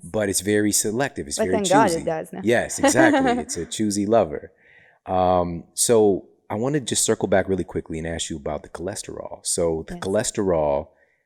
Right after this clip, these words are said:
Speaker 1: obviously, dietarily, we're seeing new insights about it being important for, but first of all, your, your body's making a nice amount of it, you know, your liver,
Speaker 2: Yes.
Speaker 1: um, to do these processes, because it's a kind of a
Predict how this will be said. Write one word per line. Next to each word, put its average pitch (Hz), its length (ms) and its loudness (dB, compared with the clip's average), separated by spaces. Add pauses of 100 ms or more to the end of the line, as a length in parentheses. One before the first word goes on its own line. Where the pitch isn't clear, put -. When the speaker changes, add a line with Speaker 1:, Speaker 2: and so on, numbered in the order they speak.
(240)
Speaker 1:
obviously, 107 600 -2 (300)
dietarily, 98 640 0
we're 82 140 -6
seeing 90 400 -6
new 85 120 -6
insights 85 520 -4
about 78 340 -2
it 76 80 -8
being 85 220 -8
important 85 580 -4
for, - 180 -2
but 85 200 -8
first 139 240 -6
of 95 60 -8
all, 87 120 0
your, 78 140 -10 (160)
your 85 160 -10
body's 82 480 -6
making 78 380 -10 (460)
a 82 60 -10
nice 82 300 -8
amount 76 260 -8
of 69 100 -10
it, 76 200 -8
you 78 80 -12
know, 73 80 -14
your 78 160 -12
liver, 82 220 -6 (120)
Speaker 2:
Yes. - 140 -16 (560)
Speaker 1:
um, 80 420 -4 (140)
to - 80 -4
do 101 200 0
these 117 160 0
processes, 98 400 -4
because 85 260 -6
it's 90 160 -4
a 80 100 -2 (300)
kind 120 180 -10
of 98 80 -6
a 78 200 -4